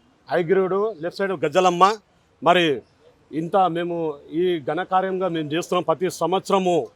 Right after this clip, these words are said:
మేము చెప్పుకుంటూ పోతే పంతొమ్మిది వందల యాభై నాలుగు నుంచి వినాయకుడిని పెట్టడం జరిగినది.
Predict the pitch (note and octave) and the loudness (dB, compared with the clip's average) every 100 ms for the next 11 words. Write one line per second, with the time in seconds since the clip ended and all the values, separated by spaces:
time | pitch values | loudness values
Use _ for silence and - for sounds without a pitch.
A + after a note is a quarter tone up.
0 | _ _ _ _ _ _ C3+ E3 F3 D3 | _ _ _ _ _ _ -4 -2 -2 0
1 | G3 F#3 F#3 G3 G3 D#3 C3+ E3 E3+ G3 | 0 2 2 2 2 0 0 0 4 4
2 | G3 F#3+ F#3+ D#3+ E3+ F3+ E3+ F3+ F3+ F#3 | 4 4 4 6 6 4 4 4 2 -2
3 | E3 E3+ D#3 E3+ F#3 F3+ D#3+ D3+ E3 F3 | -2 -2 0 0 -2 -6 -6 -6 -4 -4
4 | D#3 D#3+ E3+ E3+ F3+ | -2 -2 0 2 2